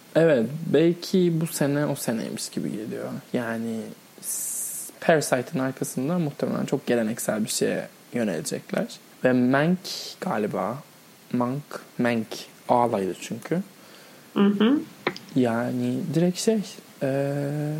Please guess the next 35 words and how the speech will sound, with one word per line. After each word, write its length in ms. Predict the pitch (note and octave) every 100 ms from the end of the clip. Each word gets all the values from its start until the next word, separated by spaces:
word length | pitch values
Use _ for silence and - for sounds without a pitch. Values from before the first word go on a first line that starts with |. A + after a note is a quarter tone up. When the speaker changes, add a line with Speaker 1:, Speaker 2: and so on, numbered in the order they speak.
| D#3 -
Speaker 1:
Hollywood 320 | G3+ G#3 -
hikayesi. 460 | - A#2+ A#2+ B2 - A3 - - -
Speaker 2:
Hı 60 | B3 G#3+
hı. 300 | G#3 A#3 G4+ - - - - -
Speaker 1:
Ve 360 | C#3+ D3 D3+ D#3 D#3 - - - -
<laughs> 140 | A#3 G#3 - - - A#3+ - - - - -
hani 260 | - D3 C#3+ G3 G3 - -
Argo, 600 | C3 C#3 B2+ A#2 A#2+ A#2+
Artist, 720 | B2+ B2+ A2+ A2+ - - - - - - - - - -
ge-, 260 | B2 A2+
geçen 320 | A2 A3+ G3 C3
Speaker 2:
Tabii, 180 | C4+
Speaker 1:
se-, 40 | C4+ D#4+ D#4+ F#3+ G#3+ G3+
Speaker 2:
tabii. 120 | B2
Speaker 1:
geçen 240 | A#2 C3+
sene 220 | B2+ B2+
neredeyse 380 | B2+ B2+ B2 A#2+
Speaker 2:
Once 240 | B3 B3+ A#3+
Upon 160 | B3
a 40 | A#3+
Speaker 1:
Once 40 | A#3+
Upon 40 | A#3+
Speaker 2:
Time 140 | A#3+
in 100 | B3
Hollywood. 480 | A3+ A3 G3+ A3 A#3 - -
Speaker 1:
Aynen. 460 | - A3+ B3+ C#4 C4+
<coughs> 60 | C#4 - - - - - B3+ - - D3 C3+ - - - -
E, 60 | B2
Fincher'ın 560 | - E3+ D#3+ D#3 E3 D#3
da 140 | C3+
bir 120 | C#3
zamanı 460 | C#3 C3 C3 C3+ C#3
geldi 340 | C#3+ B2+ C3
durumu 360 | C3 A#2+ G#2+ G#2
var. 120 | B2